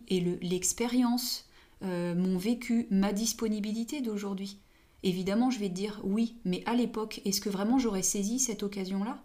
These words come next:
Est-ce que, tu vois, tout, euh, tout à l'heure, en, quand on, quand tu parlais, je pensais à ça. Je me disais, bah oui, aujourd'hui, il y a Internet, on va se renseigner. Attention, sur quoi tu tombes. Tu, tu tapes anorexie, machin, j'imagine que tu tombes sur tout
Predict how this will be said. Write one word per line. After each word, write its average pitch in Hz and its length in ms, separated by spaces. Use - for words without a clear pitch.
Est-ce 202 200
que, 240 680
tu 247 100
vois, 277 180
tout, 240 240
euh, 208 140
tout 226 160
à 226 100
l'heure, 254 160
en, 196 220
quand 196 260
on, 190 460
quand 190 140
tu 190 160
parlais, 214 500
je 185 160
pensais 202 340
à 202 60
ça. 220 220
Je 202 100
me 180 60
disais, 180 300
bah 175 220
oui, 226 280
aujourd'hui, 185 500
il 208 60
y 190 60
a 170 40
Internet, 202 720
on 185 60
va 180 160
se - 100
renseigner. 190 520
Attention, 202 560
sur 196 280
quoi 196 160
tu 196 180
tombes. 226 320
Tu, 190 400
tu 190 220
tapes 202 240
anorexie, 190 640
machin, 208 400
j'imagine 190 480
que 196 100
tu 190 180
tombes 196 200
sur 190 180
tout 208 160